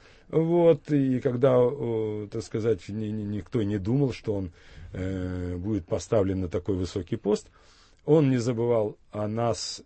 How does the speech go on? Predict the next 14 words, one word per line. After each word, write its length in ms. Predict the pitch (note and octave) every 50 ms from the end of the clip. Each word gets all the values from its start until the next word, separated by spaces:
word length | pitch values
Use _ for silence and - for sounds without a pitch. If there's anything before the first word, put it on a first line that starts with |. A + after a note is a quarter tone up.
| _ -
э, 120 | G2 G2+
о 120 | G#2 G#2
нашем 320 | F#2+ G2+ G2+ - - G#2+ F#2
театре, 560 | - - A2 G2+ F#2+ F#2 - F#2+ F#2+ F2+ F2 - _ - _ _ - _ _ _
и 160 | - G#2+ G#2+
приходил 560 | F2 G2+ A2 G#2 - A#2 A2 G#2+ B2+ A#2 G#2+ F#2+
к 100 | - -
нам 220 | G2+ G#2 G2 F#2+
на 80 | F#2+ F2+
спектакли, 640 | - - - - - - B2 C3+ C3+ A#2+ - A#2 A2
и 640 | G#2+ G2+ G2 G2+ C3 - G#2 G2 G2 F#2+ F2+ F2+ F#2
как-то 340 | - - G#2 G2 - - G2
помогал 500 | E2 - G2 G2 G2 F#2+ G#2 C3 D#3 D#3
нам, 220 | D3 C#3 C#3 C3+